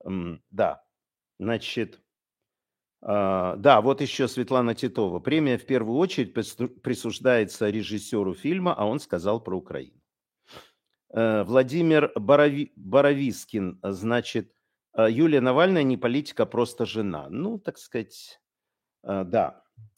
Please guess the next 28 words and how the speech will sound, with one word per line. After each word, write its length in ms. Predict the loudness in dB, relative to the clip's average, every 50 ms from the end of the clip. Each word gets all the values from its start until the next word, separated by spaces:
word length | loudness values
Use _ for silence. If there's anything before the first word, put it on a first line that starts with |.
| _ _ _ _ _ _ _ -6
Э, 200 | 0 2 2 2
вот 200 | 2 2 0 0
что 200 | 0 -2 -4 -4
пишет 380 | -2 -4 -8 -6 -6 -6 -6 -4
Ренат 320 | -4 -2 0 0 -2 0
Давлетгильдеев. 760 | 0 -2 0 0 -4 -4 -4 -4 -4 -4 -6 -8 -10 -12 -10 -6
На 120 | -4 0 2
мой 180 | 2 2 2
взгляд, 440 | 0 -2 0 4 6 8 6 6 4
люди, 260 | 2 2 2 2 2 2
расстроенные 680 | 2 0 0 -2 -4 0 0 2 2 0 0 -2 -2 -2
вручением 600 | -2 -4 -4 -4 -4 -4 -2 -2 -2 -4 -2 0
главного 560 | 2 4 4 4 2 0 -2 -2 0 0 -2 -2
«Оскара» 280 | -4 -6 -6 -6 -6 -4
картине, 720 | -6 -8 -8 _ -10 -8 -6 -4 -4 -4 -4 -6 -8 _ _ _ _ _ _ _ _ _ -6 0
э, 540 | 2 2 4 4 2 2 2 0 -2 -2 -4 -8 _
«Всё 360 | -20 -18 -8 -2 0 0 0
везде 400 | 0 0 -4 -8 -8 -10 -8 -8 -8
и 80 | -8
сразу», 440 | -8 -4 0 2 2 2 2 0 -4 -4
мы 120 | -4 -4
ещё 240 | -6 -6 -4 -4 -4
об 100 | -2 -4
этом 240 | -4 -4 -6 -8 -8
поговорим, 640 | -8 -4 -2 0 0 0 0 0 -2 -2 -4 -8 _ _ _ _ -4
бумеры, 420 | 2 2 4 4 4 2 0 0
желающего 680 | -2 -2 0 2 4 4 2 2 -2 -4 -6 -6 -6 -6
кинематографу, 1080 | -6 -6 -4 -4 -4 -6 -4 -4 -4 -4 -2 -4 -4 -4 -6 -6 -4 -4 -4 -4 _